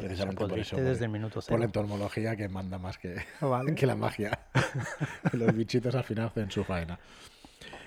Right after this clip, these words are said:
Speaker 2: Bueno, pues nada, como digo, es la conciencia de la energía del punto cero y busca alterar los equilibrios de energía de la realidad,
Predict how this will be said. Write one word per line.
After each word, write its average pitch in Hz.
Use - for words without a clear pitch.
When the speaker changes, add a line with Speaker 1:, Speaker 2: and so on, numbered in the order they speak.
Speaker 2:
Bueno, 104
pues 110
nada, 107
como 110
digo, 117
es 127
la 120
conciencia 113
de 104
la 101
energía 98
del 92
punto 95
cero 117
y 110
busca 104
alterar 113
los 110
equilibrios 90
de 98
energía 92
de 98
la 87
realidad, 76